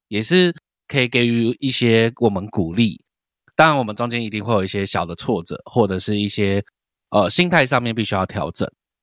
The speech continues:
那甚至说，诶，怎么样去做好心理准备，开始这个部分这样子。上集凯翔老师有提到说，诶，心态跟能力。那我们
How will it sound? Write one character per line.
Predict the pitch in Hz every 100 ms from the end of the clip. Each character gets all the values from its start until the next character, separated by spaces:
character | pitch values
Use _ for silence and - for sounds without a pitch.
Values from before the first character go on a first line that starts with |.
| -
那 | 117 113
甚 | 107 113
至 | 110 107
说， | 107
诶， | 110 139 - _ _
怎 | -
么 | 101 104
样 | 113 113
去 | 127 117 107
做 | - 123
好 | 104
心 | 87 113
理 | 110 101
准 | 90
备， | 85 98
开 | - 101
始 | 87
这 | - 120
个 | 107
部 | 95 104 87
分 | - 85 -
这 | 98
样 | 73
子。 | - - - _ _ -
上 | - 175
集 | 147 117
凯 | 113 95
翔 | 104
老 | 104 92
师 | 113 120
有 | 101
提 | - 98
到 | 110
说， | 107 113 117
诶， | - 135 - _ _ _ _ _
心 | - - 151 147
态 | 147 135
跟 | 104 110 110
能 | 113 87 92
力。 | 113 - _ _ _
那 | 208 175
我 |
们 | 110